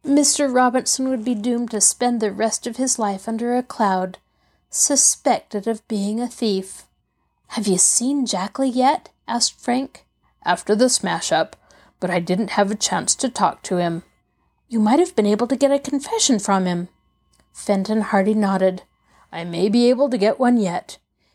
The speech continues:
If he is sure he's going to die, he may admit everything. I intend to make an effort to see him in the hospital and ask him about the tower robbery anyway." "Is he far away?"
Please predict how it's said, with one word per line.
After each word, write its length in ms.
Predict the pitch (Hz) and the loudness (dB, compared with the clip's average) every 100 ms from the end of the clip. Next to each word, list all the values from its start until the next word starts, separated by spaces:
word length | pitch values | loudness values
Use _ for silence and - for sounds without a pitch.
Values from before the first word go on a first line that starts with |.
| _ | _
If 140 | 214 - | -18 -6
he 160 | 202 | 0
is 180 | 233 247 | 2 2
sure 260 | - 226 247 | 0 2 2
he's 220 | 269 254 | 0 0
going 240 | 247 254 | 0 0
to 100 | 254 | -2
die, 460 | 202 190 196 254 - _ _ _ _ | -2 0 2 0 -2 _ _ _ _
he 200 | _ 427 | _ 0
may 300 | 262 185 175 | 2 2 2
admit 300 | 185 196 190 | 0 0 0
everything. 640 | 208 240 202 175 175 180 175 _ _ _ _ _ _ | 2 2 0 -2 -6 -6 -10 _ _ _ _ _ _
I 100 | 202 | -4
intend 520 | 185 196 190 214 233 254 | 0 2 0 0 0 0
to 100 | 202 | 0
make 200 | 190 226 | 0 0
an 140 | 262 247 | 0 0
effort 340 | 208 220 202 | -2 -2 -2
to 100 | 277 | 0
see 260 | - 220 214 | 0 2 0
him 160 | 233 | 2
in 100 | 247 | 2
the 120 | 285 | 2
hospital 640 | 269 180 - - 175 170 - _ _ _ | 2 0 0 -4 -4 -6 -8 _ _ _
and 160 | - 240 | -2 0
ask 340 | - 175 - | 2 0 -2
him 80 | 214 | -2
about 300 | 214 185 175 | 0 0 0
the 100 | 247 | -2
tower 400 | - 202 180 185 | 0 0 2 2
robbery 500 | 185 185 208 240 247 | 2 0 2 2 2
anyway." 580 | 180 170 175 175 175 - _ _ _ _ _ _ _ _ _ _ - | 0 -2 -2 -2 -4 -6 _ _ _ _ _ _ _ _ _ _ 0
"Is 160 | 240 | 0
he 100 | 240 | 0
far 280 | 220 190 196 | -2 0 2
away?" 540 | 196 175 180 302 - | 2 0 0 -2 -4